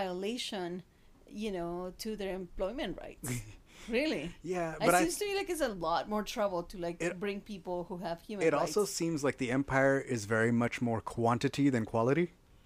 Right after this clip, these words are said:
Speaker 2: as evidenced by their, like, sh-, like, they start mass producing their ships, their armor is crappier, like, they just want more soldiers now. We don't wanna wait ten years for you to train up
Speaker 1: I
Speaker 2: more.
Speaker 1: get
Speaker 2: Like,
Speaker 1: that.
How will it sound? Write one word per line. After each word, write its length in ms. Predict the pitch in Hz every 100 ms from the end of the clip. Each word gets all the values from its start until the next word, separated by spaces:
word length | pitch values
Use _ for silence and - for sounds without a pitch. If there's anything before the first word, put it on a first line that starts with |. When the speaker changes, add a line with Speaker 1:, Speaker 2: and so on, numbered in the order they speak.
| - - -
Speaker 2:
as 240 | 131 123
evidenced 520 | 147 127 131 131 135 123
by 160 | 120
their, 200 | 113 113
like, 260 | 107 98 -
sh-, 180 | - -
like, 200 | 131 117
they 100 | 123
start 240 | - 135
mass 160 | 127 127
producing 380 | 139 131 - 113
their 120 | 101
ships, 440 | - 196 196 - - -
their 140 | 123 113
armor 380 | 139 160 165 165
is 80 |
crappier, 640 | - 175 156 160 147 147 147 - - - -
like, 180 | 113
they 100 | 131
just 160 | 135 127
want 200 | 139 127
more 200 | 127 131
soldiers 540 | - 175 170 170 160
now. 580 | 113 127 156 151 143 151 - -
We 80 | -
don't 140 | 127 135
wanna 160 | 139
wait 180 | 139 135
ten 180 | 156 143
years 240 | 139 143
for 120 | -
you 100 | 131
to 80 | 127
train 340 | - 143 131 135
up 120 | 131
Speaker 1:
I 20 |
Speaker 2:
more. 200 | 135 135
Speaker 1:
get 120 | 135
Speaker 2:
Like, 160 | 131
Speaker 1:
that. 60 | 123